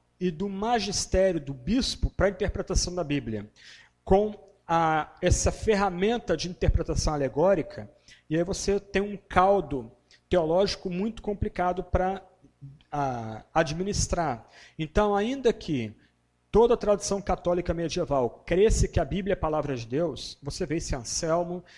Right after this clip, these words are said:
você vê isso em Tomás de Aquino, você vê isso em, em Bernardo de Claraval, Tomás de Kempis, os escritores principais desse período, os mais importantes escritores, escritores desse período.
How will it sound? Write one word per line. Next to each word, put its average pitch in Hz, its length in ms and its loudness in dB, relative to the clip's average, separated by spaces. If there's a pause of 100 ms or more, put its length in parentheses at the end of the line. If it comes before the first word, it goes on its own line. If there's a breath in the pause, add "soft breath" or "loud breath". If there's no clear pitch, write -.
(160 loud breath)
você 147 220 -2
vê 143 100 -4
isso - 140 -6
em 127 40 -16
Tomás 143 360 -4
de 131 80 -4
Aquino, 165 540 -6 (260 loud breath)
você 143 240 0
vê 143 160 0
isso 147 200 -4
em, 131 220 -6 (220)
em 123 640 -12
Bernardo 143 540 -2
de 117 100 -10
Claraval, 143 800 0 (280 loud breath)
Tomás 143 300 0
de 123 100 -4
Kempis, 156 480 0
os 120 80 2
escritores 156 520 -2
principais 170 680 -2
desse - 220 -4
período, 143 380 0
os 113 120 -14
mais 156 240 -4
importantes 139 460 -8
escritores, 123 580 -6 (240 loud breath)
escritores 139 460 -2
desse 139 180 -4
período. 160 500 -2